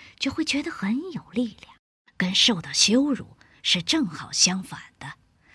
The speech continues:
于是他们在接下来的人生中会不断地寻求这种情境的重现。”“所以说，要成为性侵者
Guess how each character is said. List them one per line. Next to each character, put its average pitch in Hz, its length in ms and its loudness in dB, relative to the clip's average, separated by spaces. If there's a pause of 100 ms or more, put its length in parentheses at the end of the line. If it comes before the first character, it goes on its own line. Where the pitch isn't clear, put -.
(240)
于 285 180 6
是 262 300 4 (180)
他 214 160 2
们 214 100 4
在 170 160 -4
接 220 160 4
下 254 180 2
来 - 120 -14
的 139 100 -18
人 127 160 -10
生 185 240 2
中 175 200 -2 (140)
会 226 180 -2
不 240 260 -2
断 320 260 -4
地 - 80 -14
寻 170 240 0
求 180 180 0
这 175 160 2
种 - 220 -8 (140)
情 170 340 4
境 240 200 0
的 - 120 -10
重 - 320 -6
现。 233 300 0 (680)
”“所 190 220 0
以 196 80 4
说， 175 360 4 (280)
要 240 160 10
成 220 220 2
为 254 100 8
性 226 240 6
侵 311 320 0
者 - 240 -4